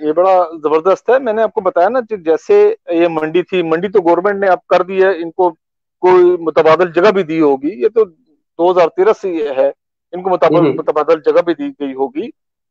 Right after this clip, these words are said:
Speaker 1: और
Speaker 2: हम्म।
Speaker 1: आइंदा भी इंशाअल्लाह ताला इसमें ये proper तरीके से चलेगी।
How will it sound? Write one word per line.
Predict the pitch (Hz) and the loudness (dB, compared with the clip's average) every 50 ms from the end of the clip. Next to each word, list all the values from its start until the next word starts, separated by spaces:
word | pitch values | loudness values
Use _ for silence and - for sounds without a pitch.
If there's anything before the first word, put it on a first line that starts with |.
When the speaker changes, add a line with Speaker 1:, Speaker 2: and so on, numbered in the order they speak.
| _ - | _ -4
Speaker 1:
और | 165 165 156 156 151 151 147 147 147 147 147 151 | 0 2 2 4 4 4 4 2 2 2 2 0
Speaker 2:
हम्म। | 151 151 - - | 0 -2 -4 -6
Speaker 1:
आइंदा | 151 151 165 185 185 247 240 | -6 -6 -4 -2 0 0 0
भी | 208 226 220 | 0 -2 -6
इंशाअल्लाह | 208 185 _ - 180 165 160 165 165 160 | -6 -6 _ -2 -2 0 2 2 0 0
ताला | - - 151 147 143 147 147 151 170 - - - - | 0 0 -2 0 0 2 2 2 2 2 0 -2 -6
इसमें | - 160 160 156 - _ _ _ 180 175 170 _ 175 175 175 175 175 | -8 -10 -12 -12 -12 _ _ _ -18 -18 -18 _ -10 -6 -4 -2 0
ये | 170 170 | 0 0
proper | 170 - - 165 180 - - 277 240 | 0 0 0 0 0 0 0 -4 -4
तरीके | - 208 214 202 - 269 226 | -2 -4 -4 -2 0 0 0
से | - - - 165 | 0 -2 -4 -2
चलेगी। | 156 143 131 123 123 | -2 -2 -4 -6 -10